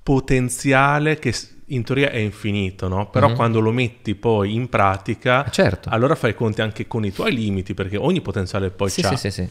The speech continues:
Speaker 1: il suo spazio,
Speaker 2: E
Speaker 1: no?
Speaker 2: peraltro l'aspetto relazionale, cioè le f-, le donne in qualche modo, la, il fidanzamento, quello che è nella mia vita, è stato il banco di prova più duro per quel che mi riguarda, perché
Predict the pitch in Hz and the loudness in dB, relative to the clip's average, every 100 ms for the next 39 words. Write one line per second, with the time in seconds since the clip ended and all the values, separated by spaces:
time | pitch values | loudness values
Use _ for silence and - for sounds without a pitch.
0 | - 147 - 104 - 98 - - 98 92 | -8 -10 -6 -6 -2 -4 -4 -8 0 4
1 | 120 147 101 92 101 104 - - - 127 | 4 4 2 2 2 2 0 -2 0 0
2 | 107 104 - - 107 110 95 95 - 101 | 2 0 -2 -2 2 4 4 2 2 4
3 | 95 90 - - - 98 95 92 - - | 4 2 -4 -18 -4 0 0 -2 -10 -12
4 | - - 90 98 123 101 95 92 98 - | -14 -4 0 4 4 4 2 0 0 0
5 | 98 95 92 92 92 90 90 - 101 92 | 0 2 4 4 2 2 0 0 0 2
6 | 90 - 87 95 92 85 85 92 - 95 | 0 0 2 2 2 0 0 0 2 0
7 | - - - - - 95 95 90 104 110 | 0 -12 -20 -20 -6 0 2 4 2 2
8 | 104 87 - 82 - 110 - 190 - 107 | 0 0 0 0 0 -2 -2 -2 0 0
9 | - - _ _ 104 95 113 131 123 98 | -4 -20 _ _ -2 2 2 2 0 0
10 | - 113 - 92 101 117 87 - 92 87 | 0 -2 -2 -4 -2 -2 -2 -4 -4 -4
11 | 85 90 92 90 90 - - 95 104 95 | -2 0 2 2 0 -4 -4 0 0 0